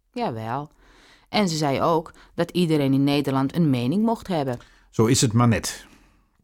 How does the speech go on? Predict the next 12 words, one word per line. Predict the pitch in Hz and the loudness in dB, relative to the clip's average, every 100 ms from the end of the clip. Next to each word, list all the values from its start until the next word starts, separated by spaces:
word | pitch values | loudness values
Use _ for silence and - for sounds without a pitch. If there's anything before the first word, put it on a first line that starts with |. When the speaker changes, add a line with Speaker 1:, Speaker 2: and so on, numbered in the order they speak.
| _ _ _ _ - | _ _ _ _ -4
Speaker 1:
Maar | 220 220 - - - _ _ | -2 -2 -6 -20 -20 _ _
ken | - 262 | 0 2
jij | 269 277 | 2 2
iemand | - 277 269 269 - | 4 4 4 2 -2
die | 262 | -2
zich | 247 247 - | -2 -2 -2
van | 247 | 0
al | 233 254 | 2 2
die | 247 | 0
meningen | 247 247 240 233 233 | 2 2 0 0 -2
iets | 240 - | -4 -6
aantrekt? | 269 392 392 139 - - - | -8 -8 -8 -10 -12 -14 -20